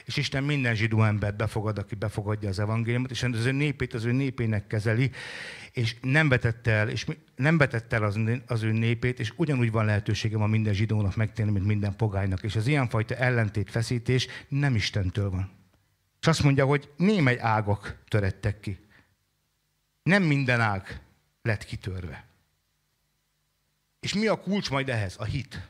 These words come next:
A hit. Miért lettek kitörve? Mit fog mondani Pál apostol? Az ő hitetlenségük miatt. És mi miért lettünk beoltva? Hitünk miatt.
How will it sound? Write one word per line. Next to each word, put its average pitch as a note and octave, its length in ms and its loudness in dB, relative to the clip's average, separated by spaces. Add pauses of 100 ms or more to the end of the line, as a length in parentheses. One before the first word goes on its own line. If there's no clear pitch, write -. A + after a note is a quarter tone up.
(640)
A G#2+ 100 -8
hit. G2+ 380 -8 (720)
Miért F#3+ 220 4
lettek C3+ 320 2
kitörve? A2+ 340 -2
Mit D#3 140 -4
fog C3 140 -2
mondani A#2+ 320 -2
Pál A2+ 240 0
apostol? G#2 560 -6 (240)
Az B2+ 160 -2
ő C3 80 -2
hitetlenségük G#2+ 800 -4
miatt. G#2+ 460 -8 (340)
És D3+ 120 -2
mi E3 60 2
miért G#3 200 4
lettünk C3+ 340 2
beoltva? G#2 800 -2 (600)
Hitünk G2+ 440 -6
miatt. F#2+ 560 -8